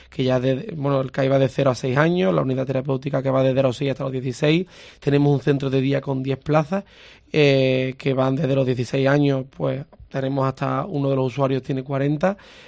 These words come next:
Eh, al fin y al cabo somos la única entidad específica que hay en el autismo en toda la provincia, ¿no? Entonces,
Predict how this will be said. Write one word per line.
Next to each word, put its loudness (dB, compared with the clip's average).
Eh, 4
al 0
fin 0
y 2
al 0
cabo 2
somos 0
la 4
única 2
entidad 0
específica -10
que -4
hay 2
en 0
el 0
autismo -2
en -2
toda 2
la 0
provincia, -2
¿no? -6
Entonces, 0